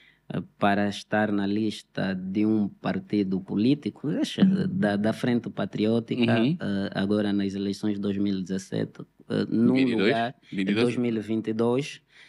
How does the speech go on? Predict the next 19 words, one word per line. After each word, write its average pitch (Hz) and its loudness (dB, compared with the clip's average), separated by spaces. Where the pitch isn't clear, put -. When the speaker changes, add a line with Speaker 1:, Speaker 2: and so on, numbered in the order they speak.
Speaker 1:
e, 110 0
e, 110 0
e, - 4
e 117 4
a 117 2
mensagem 123 0
que 123 -6
me 117 2
foi 120 -4
passada 110 -2
é 104 2
que, 120 0
eh, 101 2
seria 117 0
num 107 2
lugar 113 2
claramente 120 0
elegível. 98 -4
Speaker 2:
Ok. 87 2